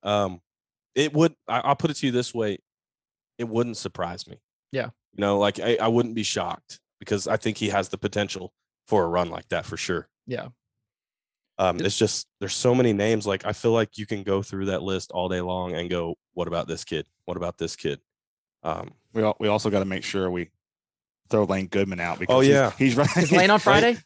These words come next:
Speaker 3: Yeah,
Speaker 1: Yeah.
Speaker 3: Lane's on Friday.
Speaker 1: So,
Speaker 3: <laughs>
Speaker 2: Nice.
Speaker 1: Lane, Lane Goodman's my number one dark horse for Friday night.
Speaker 2: <laughs> L-, Lane's gonna be a, uh, he's gonna be, uh, a, uh, a lock in on, uh, on Friday.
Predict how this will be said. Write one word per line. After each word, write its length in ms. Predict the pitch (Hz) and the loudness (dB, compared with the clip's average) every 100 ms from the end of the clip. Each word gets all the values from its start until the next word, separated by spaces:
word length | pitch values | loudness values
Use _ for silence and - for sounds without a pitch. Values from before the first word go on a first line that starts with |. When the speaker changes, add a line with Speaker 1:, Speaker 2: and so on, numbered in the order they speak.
| _ | _
Speaker 3:
Yeah, 140 | - 135 | 2 4
Speaker 1:
Yeah. 80 | 139 | 6
Speaker 3:
Lane's 200 | 170 170 | 4 2
on 120 | 147 | 0
Friday. 300 | 147 127 - | 2 2 4
Speaker 1:
So, 160 | 151 127 | 2 2
Speaker 3:
<laughs> 100 | 202 | 2
Speaker 2:
Nice. 440 | 135 - 123 135 | 0 -2 -4 -2
Speaker 1:
Lane, 280 | 143 151 139 | 0 0 0
Lane 180 | 135 135 | -2 0
Goodman's 380 | 139 135 120 | -2 -2 -6
my 80 | 113 | -6
number 260 | 110 117 113 | -6 -4 -2
one 220 | 113 110 | -2 0
dark 240 | 107 107 - | -2 -2 -4
horse 220 | 104 - | -8 -8
for 120 | 95 | -10
Friday 320 | - 98 95 92 | -2 0 0 0
night. 260 | 92 90 | 0 2
Speaker 2:
<laughs> 720 | 247 - 247 - 285 - - - - - - - - 554 - - _ _ 214 - 147 | 2 4 2 2 2 2 -4 -4 -6 -6 -8 -8 -6 -6 -6 -8 _ _ -6 -6 -8
L-, 120 | - | -4
Lane's 260 | 139 160 170 | 4 4 6
gonna 140 | 175 | 6
be 100 | 165 | 6
a, 80 | 160 | 6
uh, 180 | 160 165 | 6 4
he's 200 | 151 185 | 6 6
gonna 140 | 175 | 4
be, 300 | 151 156 151 | 4 4 4
uh, 360 | 143 131 127 117 | 4 4 2 0
a, 240 | 127 127 127 | -4 -2 -2
uh, 160 | 123 120 | -2 -2
a 100 | 131 | -2
lock 300 | 135 131 135 | -2 -4 -6
in 200 | 117 110 - | -10 -12 -8
on, 240 | 131 120 | -6 -4
uh, 160 | 120 123 | -4 -4
on 100 | 120 | -4
Friday. 360 | - 123 110 | -2 -2 -2